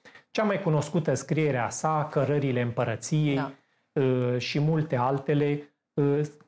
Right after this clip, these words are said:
Speaker 1: mărturisesc despre trăirea extraordinară a părintelui Arsenie Boca, un om foarte cultivat, un om extraordinar de inteligent,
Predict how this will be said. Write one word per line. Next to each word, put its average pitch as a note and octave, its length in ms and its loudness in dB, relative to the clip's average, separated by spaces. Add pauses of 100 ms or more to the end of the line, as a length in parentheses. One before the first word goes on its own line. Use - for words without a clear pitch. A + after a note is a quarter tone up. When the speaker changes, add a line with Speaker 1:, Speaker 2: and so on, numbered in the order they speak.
(380)
Speaker 1:
mărturisesc G3+ 880 0 (280)
despre F#3+ 520 0
trăirea D3+ 840 0
extraordinară B2 1000 0
a A#2 100 0
părintelui C3 380 0
Arsenie B2 400 -2
Boca, C3 500 -2 (140)
un B2+ 140 0
om C3+ 120 2
foarte C#3+ 320 -2
cultivat, B2 840 -4
un A#2+ 140 -2
om B2 280 0
extraordinar C3+ 1120 -2
de A2+ 100 -4
inteligent, A#2 840 -2